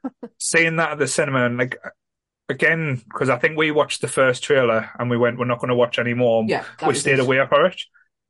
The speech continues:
Speaker 1: And having all the elements, and, like, say, that la-, young lass, Phoebe, I can't remember her name.
Speaker 2: Uh, McKenna Grace.
Speaker 1: McKenna Grace. Wow, as a mini Egon as well, and ha-, the performances, even Will,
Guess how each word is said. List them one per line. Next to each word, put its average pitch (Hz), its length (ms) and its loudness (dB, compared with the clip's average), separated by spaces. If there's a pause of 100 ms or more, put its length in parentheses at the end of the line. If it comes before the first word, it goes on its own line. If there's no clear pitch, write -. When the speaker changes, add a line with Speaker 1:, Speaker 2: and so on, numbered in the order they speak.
Speaker 1:
And 123 140 -4
having 147 360 -2
all 135 240 4
the 123 120 0
elements, 131 380 0
and, 120 280 -6 (140)
like, 127 160 -4
say, - 140 -4
that 135 240 0
la-, 135 220 0 (160)
young 147 240 -2
lass, 135 320 -2
Phoebe, 143 640 -2
I 139 60 -2
can't - 240 -10
remember 160 320 -2
her 160 40 -2
name. 165 260 -2
Speaker 2:
Uh, 190 300 0
McKenna 185 380 -6
Grace. 160 540 -6
Speaker 1:
McKenna 131 340 -4
Grace. 123 420 0 (760)
Wow, 127 720 2
as 131 160 -2
a 143 40 2
mini 147 280 -2
Egon 151 680 0
as 131 160 -2
well, 110 520 2 (160)
and 120 320 -2 (260)
ha-, - 260 -10
the 135 100 -4
performances, 131 720 0
even 147 280 -4
Will, 131 340 2